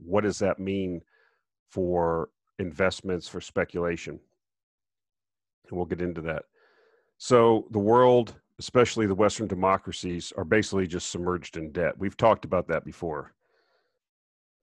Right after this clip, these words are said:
Global debt, which comprises borrowings from households, governments, and companies,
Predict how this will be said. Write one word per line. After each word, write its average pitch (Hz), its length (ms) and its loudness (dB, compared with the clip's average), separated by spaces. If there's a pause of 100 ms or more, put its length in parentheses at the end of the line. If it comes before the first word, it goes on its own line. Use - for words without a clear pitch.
(240)
Global 120 320 4
debt, 107 320 6
which 101 240 -2
comprises 98 520 0
borrowings 95 520 2
from 90 240 -8
households, 101 600 0
governments, 98 600 -2
and 87 160 -8
companies, 90 600 -2